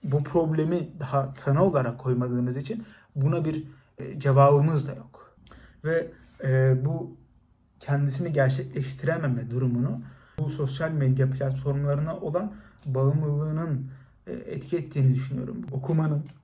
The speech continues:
uzun bir süreç olduğu ve bilgiyi, e, zamanla ve adapte ede ede insan beynine yavaş yavaş öğrete öğrete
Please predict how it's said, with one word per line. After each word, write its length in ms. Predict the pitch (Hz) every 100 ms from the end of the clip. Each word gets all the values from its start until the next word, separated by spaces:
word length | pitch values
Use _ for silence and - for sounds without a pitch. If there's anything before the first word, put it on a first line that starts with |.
| _ _ _ _
uzun 320 | 165 143 180
bir 60 | 151
süreç 320 | - - -
olduğu 300 | - - - - _ _ -
ve 200 | 147 131
bilgiyi, 720 | 135 135 135 143 160 - - _ _ _ _ _ _ _ _ _ _ _ -
e, 140 | 139
zamanla 680 | 131 135 139 151 143 127 131 -
ve 300 | 143 135 135 - -
adapte 540 | 143 135 135 131 - -
ede 280 | 139 143 131
ede 260 | 131 143 -
insan 420 | 143 131 143 143
beynine 300 | 135 135 135
yavaş 380 | 131 127 156 -
yavaş 320 | 139 135 -
öğrete 400 | 139 131 131 135
öğrete 420 | 139 120 131 190